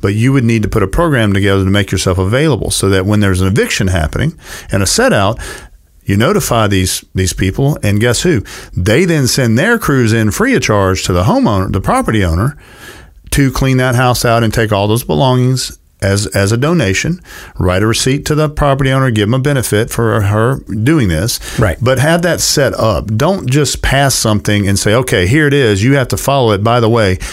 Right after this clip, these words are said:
Speaker 1: you need to figure out how to make it work." I think you really, if he wants this to work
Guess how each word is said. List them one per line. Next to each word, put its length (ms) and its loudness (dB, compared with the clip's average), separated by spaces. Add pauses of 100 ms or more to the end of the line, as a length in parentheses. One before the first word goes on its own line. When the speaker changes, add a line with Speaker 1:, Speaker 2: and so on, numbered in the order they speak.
(120)
Speaker 1:
you 220 2
need 140 2
to 60 0
figure 220 0
out 80 2
how 60 2
to 60 2
make 160 2
it 60 0
work." 340 0
I 80 0
think 260 -2
you 160 2
really, 560 2
if 160 -2
he 100 2
wants 280 2
this 160 0
to 80 -4
work 400 -2